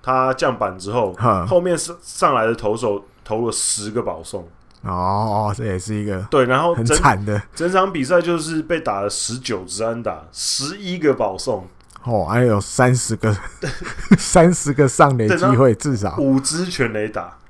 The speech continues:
Speaker 2: 五支全垒打。
Speaker 1: 对，所以，所以其实那场比赛应该说，应该可以整个用荒腔走板来说，因为其实打击方面打七分其实还算可以接受，
Speaker 2: 还 OK 啊。
Speaker 1: 可是掉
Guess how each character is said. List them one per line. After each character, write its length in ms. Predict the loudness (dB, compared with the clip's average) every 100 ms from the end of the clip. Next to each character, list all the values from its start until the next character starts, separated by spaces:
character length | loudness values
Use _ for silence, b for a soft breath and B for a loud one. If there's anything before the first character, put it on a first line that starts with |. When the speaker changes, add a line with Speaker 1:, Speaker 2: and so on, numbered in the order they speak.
| -20 -8
Speaker 2:
五 140 | -2 0
支 180 | 2 2
全 320 | 2 2 2 2
垒 100 | 0
打。 240 | -2 -4 -10 -8
Speaker 1:
对， 140 | -4 -2
所 140 | -2
以， 120 | -4 -4 B B B B B -8
所 100 | -6
以 60 |
其 160 | -4 -4
实 480 | -2 0 0 -2 -6 -16 -20 -20 -20 -20 -6
那 120 | -2
场 160 | 0 -2
比 60 |
赛 140 | -2 -2
应 40 |
该 140 | -2
说， 260 | -2 -4 -6 -12 -20 -16
应 100 | -6
该 140 | -4
可 160 | -4 -4
以 60 | -4
整 200 | -4 -8
个 160 | -6
用 160 | -4 -4
荒 260 | -4 -6 -4
腔 240 | -6 -6
走 180 | -6 -6
板 240 | -8 -12
来 160 | -14 -12
说， 180 | -12 -12 -20 -20 b b -8
因 60 |
为 40 | -4
其 120 | -4
实 80 | -2
打 200 | 0 0
击 240 | -2 -4 0
方 180 | 2 0
面 160 | -2
打 180 | -2 -2
七 280 | -2 -8 -4
分 180 | -4 -4
其 140 | -8
实 300 | -10 -8 -10 -10
还 160 | -10
算 140 | -8 -6
可 80 |
以 20 | 0
接 60 |
受， 80 | 4
Speaker 2:
还 260 | 6 6 4
OK 200 | 2 2
啊。 400 | 4 4 4 4
Speaker 1:
可 80 | 2
是 80 | 2
掉 140 | 2